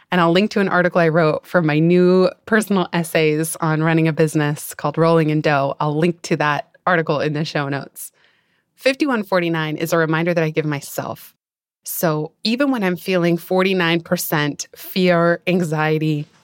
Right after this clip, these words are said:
awkwardness, not wanting to continue, I try to remind myself, "Just tip the scales ever so slightly to fifty-one percent. Take one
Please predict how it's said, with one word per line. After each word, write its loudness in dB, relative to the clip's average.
awkwardness, -2
not 0
wanting 2
to -4
continue, -2
I 0
try 2
to 0
remind 0
myself, -4
"Just -6
tip 0
the -4
scales -2
ever -2
so -4
slightly -4
to -8
fifty-one -2
percent. -8
Take -4
one 2